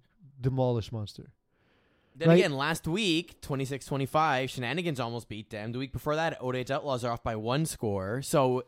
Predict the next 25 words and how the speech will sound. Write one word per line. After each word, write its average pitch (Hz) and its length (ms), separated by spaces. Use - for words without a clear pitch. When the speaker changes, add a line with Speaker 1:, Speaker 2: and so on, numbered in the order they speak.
Speaker 2:
three 196 300
weeks 208 240
in 175 60
a 151 80
row, 160 440
it's 143 140
been 143 640
close-ish 170 680
games. 165 500
Speaker 1:
It's 170 140
just, 196 260
it's 147 160
just 165 240
that 151 140
the, 127 400
the, 113 460
their 127 200
depth 160 300
of 139 60
talent 135 280
is 123 80
so 127 240
good 120 320
that 110 320
they, 135 140